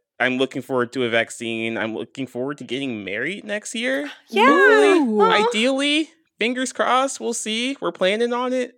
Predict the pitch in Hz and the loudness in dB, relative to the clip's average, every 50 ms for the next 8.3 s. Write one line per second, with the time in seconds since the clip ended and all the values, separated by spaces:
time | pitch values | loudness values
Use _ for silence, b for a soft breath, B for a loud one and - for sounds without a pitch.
0 | _ - - - - - - - - 165 151 147 147 143 147 156 151 - - - | _ -6 -6 -6 -6 -16 -12 -6 -2 0 2 4 4 2 2 0 -2 -4 -6 -2
1 | 110 107 - - 104 117 - _ - 240 240 233 247 233 233 247 233 - 233 214 | 0 2 2 2 2 0 -4 _ 0 2 4 4 4 4 4 2 2 4 4 4
2 | 202 202 202 196 190 202 196 190 - 202 196 196 190 196 196 196 185 - - 196 | 6 6 4 4 4 2 2 2 2 2 4 6 6 6 6 4 2 2 2 2
3 | 196 190 185 185 185 185 185 185 180 196 196 190 190 190 185 180 175 180 175 180 | 4 4 6 4 4 4 2 2 4 4 4 4 4 4 4 2 2 2 4 4
4 | 180 175 180 180 180 180 180 175 175 180 175 175 180 180 175 170 - 185 180 175 | 4 4 6 6 6 6 6 4 4 4 4 4 4 2 2 4 4 4 4 4
5 | 202 226 254 277 269 - - - 262 277 285 269 247 262 262 254 240 226 214 208 | 4 2 2 2 2 0 0 2 2 4 4 4 4 4 6 6 6 6 4 4
6 | 214 220 226 233 240 247 240 - - 214 202 196 185 180 175 170 151 - _ _ | 4 4 4 4 6 4 4 4 2 2 4 4 4 2 2 0 -4 -8 _ _
7 | _ _ - - 196 196 196 190 185 185 - - 139 143 170 165 - 180 175 175 | _ _ 0 2 4 6 6 6 6 6 6 6 6 6 4 2 4 4 4 4
8 | 175 170 170 170 - | 4 2 0 0 -6